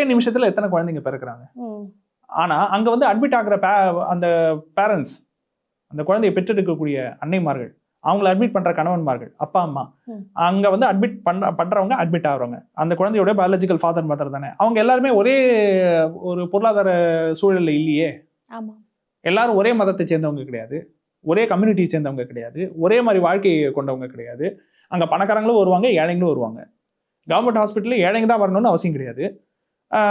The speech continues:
Speaker 1: something ஹார்ட் ப்ராப்ளம் ஏதாச்சும் இருக்குது, இல்ல வேற ஏதாச்சும் வந்து அவங்களுக்கு சிவியர் ஹெல்த் இஷ்யூ இருக்குது அப்படின்னா, பிரைவேட் ஹாஸ்பிட்டல்லயே வந்து நீங்க கவர்மெண்ட் ஹாஸ்பிட்டலுக்கு போயிடுங்க, போயிடுங்கன்னு ரெக்கமெண்ட் பண்ணுவாங்க.
Speaker 2: ம்.
Speaker 1: பேரண்ட்ஸை கூட்டு வந்துருவாங்க.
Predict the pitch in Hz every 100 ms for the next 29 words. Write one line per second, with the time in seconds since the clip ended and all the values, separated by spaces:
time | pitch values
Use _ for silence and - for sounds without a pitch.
0 | 202 196 226 220 220 208 220 208 196 190
1 | 175 185 185 165 165 151 135 - - 208
2 | 180 202 196 208 220 202 180 165 175 175
3 | 170 208 226 185 196 190 175 156 170 156
4 | 143 135 208 208 233 247 220 220 196 208
5 | 233 202 254 208 180 220 233 214 208 190
6 | 175 190 190 180 196 190 196 196 202 202
7 | 165 160 143 147 240 269 202 185 - _
8 | - 226 233 214 226 233 233 196 190 139